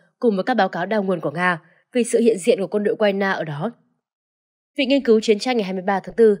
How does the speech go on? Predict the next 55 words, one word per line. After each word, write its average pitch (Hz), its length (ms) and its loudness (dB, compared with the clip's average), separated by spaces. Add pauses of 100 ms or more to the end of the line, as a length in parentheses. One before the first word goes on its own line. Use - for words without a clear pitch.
(160)
dẫn 233 240 -4
thông 285 140 0
tin 254 200 2
từ - 80 -10
các 262 180 0
blogger 254 340 0
quân 190 100 -4
sự - 140 -8
Nga 185 180 -4
cho 165 120 -8
biết. 214 200 0 (1080)
Theo 294 100 6
các 320 200 4
blogger 269 300 4
quân 214 120 4
sự 226 180 -4
Nga, 202 280 2 (200)
lực 240 140 0
lượng 233 200 4
Ukraine 247 440 2
đã 202 80 0
thiết 302 160 -2
lập 254 160 2
các 269 80 0
đường 214 200 0
tiếp 254 160 -2
tế 214 60 0
ổn 185 220 -2
định 180 220 -2 (220)
và 233 100 0
thường 233 240 4
xuyên 254 200 -2
tiến 214 120 0
hành 247 120 -4
các 254 120 -8
hoạt 226 140 -2
động 190 160 0
trong 185 140 -4
khu 190 120 -8
vực. 170 180 -2 (800)
Một 277 100 2
đoạn 240 220 2
video 254 320 4
được 208 140 0
cho 233 140 -4
là 208 100 0
ghi 190 160 0
lại 202 180 2
hôm 196 160 -4
mười 175 100 -4
tám 165 160 -4
tháng 190 100 -8
tư 226 180 0
cho 185 140 -8
thấy 175 320 -6